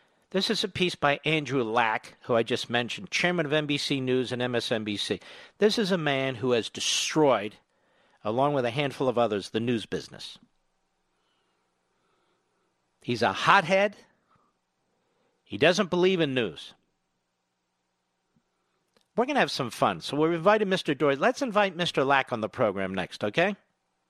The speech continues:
Let's bring in some of these guys and give them exposure to millions of people who otherwise wouldn't know who they are. So he writes, "In many respects, the twenty-first century hasn't been kind to journalism.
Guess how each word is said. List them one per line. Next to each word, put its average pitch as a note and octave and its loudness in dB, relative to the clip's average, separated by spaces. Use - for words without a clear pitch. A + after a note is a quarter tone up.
Let's A3+ 2
bring C4+ 2
in C4+ 0
some F3 2
of C#3+ -2
these B2+ 0
guys F#2 0
and B2 -10
give D#3+ 0
them D#3 2
exposure F3+ 0
to F#2+ -4
millions D#3 0
of D3 -4
people C#3+ -4
who D3 0
otherwise D3+ 2
wouldn't D3+ -2
know D#3 0
who E3 -2
they F3+ 2
are. G3 -2
So - 2
he A3+ 6
writes, A3 4
"In A3+ -2
many C#4+ 0
respects, A3+ 0
the F3+ -10
twenty-first B3 0
century F3 0
hasn't F#3 0
been A3+ 0
kind A#3+ 0
to F#3 2
journalism. C#3+ -4